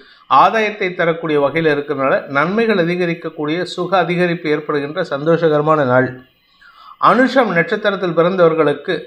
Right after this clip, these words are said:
நட்புகளின் உதவியை கொண்டு சிக்கல்களுக்கு தீர்வு காண்பீர்கள். குழந்தைகளுடைய சிக்கல்கள் தீரும். அதனால குடும்பத்துல இருந்த மனக்கசப்புகள் விலகக்கூடிய சூழ்நிலை இருக்கு.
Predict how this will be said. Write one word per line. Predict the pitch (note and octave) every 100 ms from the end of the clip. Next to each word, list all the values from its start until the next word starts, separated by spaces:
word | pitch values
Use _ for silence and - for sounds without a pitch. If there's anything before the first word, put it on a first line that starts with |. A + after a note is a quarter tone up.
| -
நட்புகளின் | C3+ F3 - A#3+ - G#3 F#3+
உதவியை | E3+ D3 F3+ F#3+ F#3 E3
கொண்டு | - D3+ D#3 G#3+
சிக்கல்களுக்கு | - - F3+ A3 G#3+ F#3+ G#3 F3+ F#3+
தீர்வு | E3+ E3 E3+
காண்பீர்கள். | D3+ D3 D3 C#3 C#3 -
குழந்தைகளுடைய | - F3 F#3+ G3+ F#3 D#3+ D#3 C#3+ B2+
சிக்கல்கள் | - D#3 - E3+ E3+ F#3+
தீரும். | E3+ D#3+ E3 D#3 - - - -
அதனால | C#3 E3 F#3+
குடும்பத்துல | F#3+ F#3 G3+ G3+ F3+ F#3 E3
இருந்த | D#3+ D#3 B2+ -
மனக்கசப்புகள் | C3 F#3 F#3+ E3 E3+ - D#3+ F#3+
விலகக்கூடிய | C#3 D#3+ F#3 - E3+ D3+
சூழ்நிலை | - D#3+ E3 D3+
இருக்கு. | C#3+ C3+ C#3+